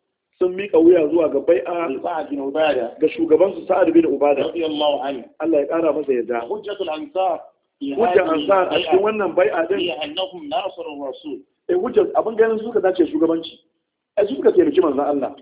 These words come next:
Speaker 1: Ko?
Speaker 2: Allahu alaihi wa sallam.
Speaker 1: Wa ayyadu suka karfafa shi.
Speaker 2: نعم. وقال قريشي-، قريشيون إن
Speaker 1: Eh,
Speaker 2: له
Speaker 1: mu muka ɗauko manzon Allah daga Makka muka kawo shi Madina. Lokacin da mutanen Madina sun ƙya-, mutanen Makka sun ƙyamace shi. Muka ba da ranmu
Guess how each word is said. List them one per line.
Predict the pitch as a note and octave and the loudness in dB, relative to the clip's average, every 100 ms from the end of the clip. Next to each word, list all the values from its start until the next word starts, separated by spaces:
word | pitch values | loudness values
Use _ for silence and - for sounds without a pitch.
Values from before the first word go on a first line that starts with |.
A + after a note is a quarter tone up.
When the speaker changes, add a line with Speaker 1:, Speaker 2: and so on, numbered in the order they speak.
| _ _ _ _ _ _ _ _ _ | _ _ _ _ _ _ _ _ _
Speaker 1:
Ko? | - | 2
Speaker 2:
Allahu | A#2 A#2+ C#3 B2+ A#2 | 2 -2 -8 -8 -10
alaihi | A2+ A#2+ | -10 -12
wa | G#2+ - | -12 -12
sallam. | B2+ | -6
Speaker 1:
Wa | - - | -2 2
ayyadu | G#3 F3+ E3 D#3 | 6 6 4 0
suka | G#3 | 0
karfafa | - G3+ F3 C#3+ | 2 2 2 0
shi. | - C4+ - | -2 -8 -10
Speaker 2:
نعم. | D3 A2+ - | -10 -8 -10
وقال | C#3 - F#3+ F#3+ F3+ F3 - _ | -10 -4 -4 -2 -4 -6 -10 _
قريشي-، | D#3+ D3 C#3+ D4+ - _ | -10 -10 -10 -16 -20 _
قريشيون | D3 C#3+ D#4 E3+ F3 F3 F4+ | -10 -10 -10 -8 -8 -10 -14
إن | F4+ | -10
Speaker 1:
Eh, | - D#3+ - - - | -6 -4 -6 -10 -2
Speaker 2:
له | F#3+ | 0
Speaker 1:
mu | A#3 | 2
muka | - | 2
ɗauko | F#3+ F#3+ G#3 | 2 2 2
manzon | F#3 D3+ E3+ | 2 -2 0
Allah | F#3 F3 | 0 2
daga | D3 C#3+ | 2 2
Makka | E3 F#3 | 2 0
muka | E3+ - | 0 0
kawo | D#3 | -2
shi | C#3+ | -2
Madina. | B2+ B2 C3 G#2+ _ _ _ - | -4 -6 -8 -10 _ _ _ -2
Lokacin | F#3 - | 0 0
da | - | 0
mutanen | F3+ - D#3+ E3+ E3+ | -2 2 2 2 0
Madina | C#3+ E3+ D3 | 0 0 0
sun | F3+ | -2
ƙya-, | - D#3 C3+ | 0 0 0
mutanen | F#3 E3+ E3 | -2 -2 0
Makka | F3 E3+ | -2 -2
sun | - | -2
ƙyamace | F3+ D3 C3 D#3 | 2 2 2 -2
shi. | D3 - - - _ _ _ _ _ _ _ _ | -2 -6 -16 -20 _ _ _ _ _ _ _ _
Muka | - E3 | -6 -2
ba | E3 E3+ | 0 2
da | C#3+ | 4
ranmu | E3 D#3 A#2+ | 4 4 -2